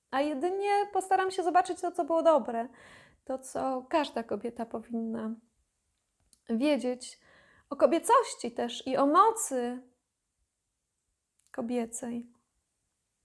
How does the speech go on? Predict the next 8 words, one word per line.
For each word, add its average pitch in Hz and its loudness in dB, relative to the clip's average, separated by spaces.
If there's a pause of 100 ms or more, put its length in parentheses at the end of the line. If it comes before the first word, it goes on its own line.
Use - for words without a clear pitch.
(760)
Bo 277 0
jak 339 4
wiemy, 349 -2 (340)
Kleopatra 311 0 (520)
potrafiła 302 0
uwieść 294 -4 (520)
największych 349 0
mężczyzn 269 -4